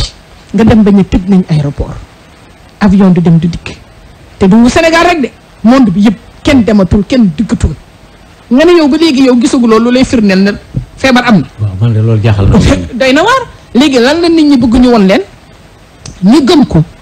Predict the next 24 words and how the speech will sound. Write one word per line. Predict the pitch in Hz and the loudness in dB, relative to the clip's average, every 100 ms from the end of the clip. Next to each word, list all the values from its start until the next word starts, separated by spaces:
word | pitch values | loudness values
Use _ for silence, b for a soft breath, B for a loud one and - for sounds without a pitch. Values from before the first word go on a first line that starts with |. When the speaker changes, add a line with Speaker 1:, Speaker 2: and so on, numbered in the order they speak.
| - - - | -20 -20 -2
Speaker 1:
ñu | 226 | 0
bañ | 226 247 | 2 0
ko | 240 | 0
gëm. | 196 175 151 - - - - - | -2 0 -2 -4 -20 -20 -20 -8
Looloo | - 180 190 180 165 | 0 2 4 2 0
am. | 143 - - - - | -4 -4 -18 -20 -20
Speaker 2:
Feebar | - 156 147 | -4 0 0
bi | 139 | 0
moom | 151 170 | -2 0
am | 151 | 0
na. | 120 - - | 0 -2 0
Speaker 1:
Am | 277 269 | 2 2
na. | 220 - - - - B B B - | 2 -2 -16 -14 -14 B B B -4
Et | 277 311 - - | -4 -4 -6 -2
autre | 381 403 370 | -2 0 -2
chose | 294 254 | 0 0
mooy, | 220 262 170 - 214 | 0 0 -2 -6 0
ñu | 240 | 2
ngi | 330 | 2
sant | 381 - 339 294 | 0 -2 -4 -4
suñu | - 285 | -2 0
borom. | 226 202 156 - - - | 2 0 -2 -6 -8 -4
Speaker 2:
Mhm. | 87 196 | 0 2
Speaker 1:
Ndax | 190 | 2